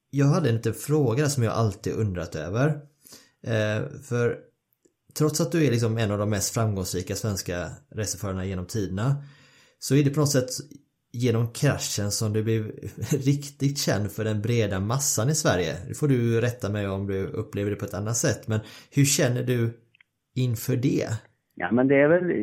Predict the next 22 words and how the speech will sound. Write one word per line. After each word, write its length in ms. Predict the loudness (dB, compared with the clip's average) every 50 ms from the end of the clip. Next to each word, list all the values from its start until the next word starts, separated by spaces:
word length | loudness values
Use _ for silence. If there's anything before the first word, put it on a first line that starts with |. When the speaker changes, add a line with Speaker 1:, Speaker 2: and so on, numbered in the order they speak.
| -2 -2 -2 -2 0 2
Speaker 2:
jag, 180 | 2 2 2 2
jag 160 | 0 2 2
kan 200 | 2 2 4 4
ju 60 | 2
inte 220 | 2 2 0 -4 -4 -2
svara 360 | 0 2 4 4 4 4 4 4
riktigt 360 | 4 2 2 0 -4 0 2
på, 220 | 4 4 4 4
på 240 | 2 0 2 2 4
det. 560 | 4 6 6 6 6 6 6 4 2 0 0
Så, 120 | -2 -2 -2
om 260 | 2 2 2 4 6
det 160 | 6 6 6
är 120 | 6 6
så, 180 | 4 2 0 0
så 120 | 2 2
är 100 | 0 2
det 60 | 2 2
ju 100 | 0 0
så. 200 | 0 2 2 4
Och, 460 | 4 4 4 2 -2 _ -2 0 0
eh, 80 | 0